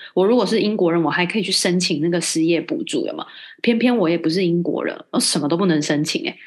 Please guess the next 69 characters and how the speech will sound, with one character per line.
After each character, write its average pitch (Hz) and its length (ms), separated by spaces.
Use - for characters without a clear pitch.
我 165 100
那 254 80
个 262 100
时 196 80
候 190 80
真 202 120
的 180 100
就 196 80
只 160 140
能 139 120
靠 170 200
我 147 160
老 139 180
公 98 300
而 65 120
已， - 200
对。 - 320
然 185 140
后 226 40
我 208 80
又 190 80
不 208 120
想 - 260
让 208 160
我 165 80
家 156 300
人 147 300
就 165 100
是， - 400
就 180 120
是 175 120
担 160 320
心 127 320
这 - 100
样， - 160
所 202 180
以 190 60
那 190 140
个 185 100
时 180 100
候 175 140
就 185 80
真 180 180
的， 170 220
真 320 160
的 262 200
对 262 160
未 247 200
来 165 140
觉 165 140
得 170 100
很， 165 240
很 - 220
无 151 260
望， 175 180
因 262 80
为 320 80
你 285 80
也 165 120
不 202 160
知 208 100
道， 190 140
刚 214 200
封 202 220
城 - 180
嘛， - 180
第 196 200
一 185 60
次， 180 240